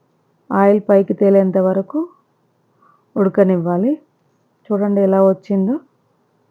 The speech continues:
సూపర్ టేస్టీగా ఉండే పాలు పోసిన బీరకాయ కూర రెడీ అయిందండి. లాస్ట్లో కొత్తిమీర వేసుకొని కాసేపు ఫ్రై అవ్వనివ్వాలి. చూడండి థిక్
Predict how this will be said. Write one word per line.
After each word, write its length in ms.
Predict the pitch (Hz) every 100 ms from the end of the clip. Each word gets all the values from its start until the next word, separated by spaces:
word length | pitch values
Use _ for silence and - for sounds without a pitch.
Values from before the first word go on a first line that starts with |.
| _ _ _ _ _ _ _ _ _ _
సూపర్ 420 | - 196 - 214 208
టేస్టీగా 440 | 208 202 - 214 208 202
ఉండే 200 | 196 240 -
పాలు 240 | 190 196
పోసిన 360 | 190 196 196 208 196
బీరకాయ 420 | 190 196 190 196 185
కూర 240 | 185 190 262 - _ _ _ _
రెడీ 220 | 202 190 196
అయిందండి. 400 | 196 185 185 190
లాస్ట్లో 440 | 247 208 202 - 214
కొత్తిమీర 500 | 214 196 214 196 196
వేసుకొని 500 | 190 190 190 - 202 247
కాసేపు 460 | 214 190 - 196 247
ఫ్రై 220 | 226 202 180
అవ్వనివ్వాలి. 600 | 175 175 170 170 170 247 349 _ _ _ _ _ _ _ _ _ _ _ _ _ _ _ _ _ _ _ _ _ _ _ _ _ _ _ _ _ _ -
చూడండి 380 | 214 208 208
థిక్ 400 | 220 - - -